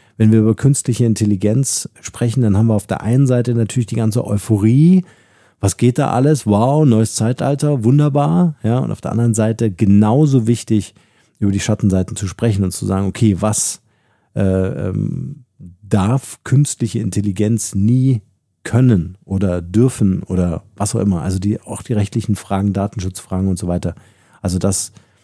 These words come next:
ein, ein, ein ganz wichtiger Punkt. Ein weiteres Thema ist,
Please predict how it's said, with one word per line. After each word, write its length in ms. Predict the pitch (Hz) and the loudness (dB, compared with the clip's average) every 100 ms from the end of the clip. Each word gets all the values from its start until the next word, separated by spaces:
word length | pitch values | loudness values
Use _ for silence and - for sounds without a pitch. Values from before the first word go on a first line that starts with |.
| _ | _
ein, 260 | - 92 92 | -4 -2 -2
ein, 260 | - 95 - | -4 -6 -4
ein 120 | 95 | -4
ganz 240 | 95 - | -4 -4
wichtiger 240 | 107 107 101 | -6 -2 -2
Punkt. 320 | 139 135 101 | 2 2 2
Ein 80 | 101 | 0
weiteres 500 | 127 156 143 147 - | 2 2 2 0 2
Thema 360 | 143 151 147 | 2 4 2
ist, 420 | - 139 123 - | 0 -2 -4 -6